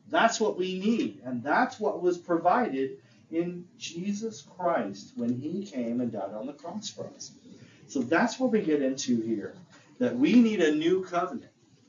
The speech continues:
The old one failed, and God knew it was gonna fail, like we already talked about. But God had the answer already in mind. Isn't it great?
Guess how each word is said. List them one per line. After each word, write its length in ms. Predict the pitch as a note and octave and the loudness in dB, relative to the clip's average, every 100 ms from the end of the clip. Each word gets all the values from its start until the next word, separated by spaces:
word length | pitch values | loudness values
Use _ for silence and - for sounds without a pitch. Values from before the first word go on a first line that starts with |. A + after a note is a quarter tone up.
| _ - - | _ -20 -6
The 80 | C3+ | 0
old 260 | D3 G#3 | 4 4
one 200 | A#3 F#3 | 4 2
failed, 560 | E3 - G3 F#3+ D3+ D#3 | -2 -4 0 2 2 2
and 160 | D3 C3+ | 0 2
God 260 | D3+ D3+ | 2 2
knew 280 | D3 D#3 F#3+ | 0 -2 -2
it 40 | |
was 160 | C#3+ - | -4 -6
gonna 220 | C3+ A#2 | -4 -4
fail, 260 | A#2+ A2+ A#2 | -4 -2 -2
like 140 | C#3 | -2
we 80 | - | -2
already 220 | C3+ D3+ | -2 -2
talked 380 | F3+ F#3 A3+ - | -4 -4 -6 -6
about. 220 | - - - - _ _ _ - - - | -14 -18 -20 -20 _ _ _ -20 -20 -4
But 160 | C3 | -2
God 360 | B2 D3+ B3 B3 | 2 4 6 4
had 320 | - C#3 C#3+ | 2 -2 0
the 280 | - D3+ - | 2 2 2
answer 580 | F3 G3+ G3 A#2+ G#2+ G#2 C#3 | 2 2 0 -4 -6 -6 0
already 640 | C#3+ D#3+ D#3 C3+ C#3 C#3+ | 4 4 2 0 0 0
in 160 | C#3 | -2
mind. 320 | C#3 D#3+ C3 - - - _ - | -4 -6 -8 -10 -20 -20 _ -8
Isn't 260 | D3 F3+ A3+ | 0 2 2
it 160 | G#3 - | 0 0
great? 400 | D#3+ E3+ F#3+ | 2 2 0